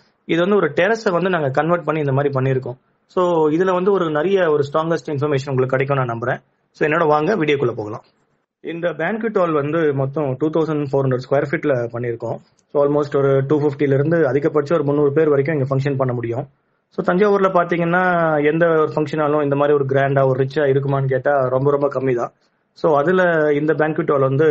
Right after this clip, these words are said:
நல்ல பேர் வாங்கியிருக்கு. So, அதே மாதிரி இங்க car parking facility இருக்கு, food facility இருக்கு, அதுவும் quality, taste எல்லாமே நம்ம ஓனா இருக்கோன்றது எல்லாருக்குமே தெரியும். இந்த banquet hall design பண்ணும்போது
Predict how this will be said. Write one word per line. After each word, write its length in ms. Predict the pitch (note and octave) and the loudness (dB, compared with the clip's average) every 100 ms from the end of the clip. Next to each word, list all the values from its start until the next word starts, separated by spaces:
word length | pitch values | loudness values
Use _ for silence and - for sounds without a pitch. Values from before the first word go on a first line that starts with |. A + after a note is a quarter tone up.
| C#3+ | 2
நல்ல 200 | C3 C#3+ | 2 2
பேர் 200 | C#3 C3+ | 2 0
வாங்கியிருக்கு. 420 | B2+ B2 A#2 A#2 C3+ - _ _ _ _ - | 0 -2 -4 -6 -6 -10 _ _ _ _ 0
So, 40 | D#3+ | 2
அதே 160 | D#3 | 2
மாதிரி 200 | G3+ F3+ F3+ | 2 2 2
இங்க 140 | E3+ | 0
car 220 | D3 D#3+ | 0 2
parking 280 | D#3+ D3+ D3 | 0 -2 -2
facility 300 | C#3 C#3+ D3 | 0 0 2
இருக்கு, 240 | C#3 C3+ C3+ | 0 2 0
food 240 | C3+ D#3+ D#3 | 2 -2 0
facility 360 | D3 C#3+ C#3 | 0 0 0
இருக்கு, 280 | C3 B2 B2+ C3 - - | -2 0 -2 -2 -6 -2
அதுவும் 320 | C#3 D#3 D3+ | 0 2 2
quality, 440 | D3 D3+ D3+ C#3+ C#3 C#3+ - | 2 2 0 -2 -4 -6 -2
taste 380 | D3 C#3+ - C#3 C3+ C#3 | 0 0 0 0 2 0
எல்லாமே 300 | C#3+ D#3+ F3 | 0 0 0
நம்ம 220 | D3 C#3+ C3+ | 0 2 2
ஓனா 220 | C#3+ D3+ | 2 2
இருக்கோன்றது 540 | C3+ C3+ C3+ C3 D#3 D#3+ B2+ | 0 0 0 0 2 2 2
எல்லாருக்குமே 360 | B2+ D3+ D#3 D3+ | 2 2 2 -2
தெரியும். 300 | C3 C3 A#2+ | -2 -2 -6
இந்த 120 | G#2+ | -8
banquet 380 | - D3+ F#3+ G3 | -8 -6 -4 -2
hall 180 | G3+ E3+ | -2 -2
design 260 | D3+ F#3 E3 | -4 -4 -2
பண்ணும்போது 480 | D#3 D3+ C3 B2 | -2 0 0 2